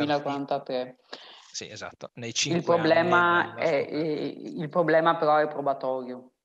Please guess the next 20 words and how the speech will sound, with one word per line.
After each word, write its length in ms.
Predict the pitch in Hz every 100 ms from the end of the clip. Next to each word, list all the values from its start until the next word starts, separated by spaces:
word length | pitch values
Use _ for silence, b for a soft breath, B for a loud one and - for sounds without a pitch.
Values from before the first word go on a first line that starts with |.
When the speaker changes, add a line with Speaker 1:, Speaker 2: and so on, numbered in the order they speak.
| _ _ _
Speaker 1:
Cioè 140 | - 160
il 140 | 151 156
problema 300 | 165 165 185
è 40 |
che 80 | 175
io 60 |
non 120 | 160 156
posso 240 | 160 170
far 140 | 170
valere 420 | 151 156 151 156 156
quel 300 | 165 165 -
tipo 320 | 170 160 175
di 100 | 151
responsabilità 680 | 151 147 151 147 139 135 151
per 160 | 160 156
come 200 | 156 160
è 40 |
costruito 420 | 165 160 151 147
dalla 200 | 165 147 139
giurisprudenza. 920 | 135 135 - 131 135 135 131 120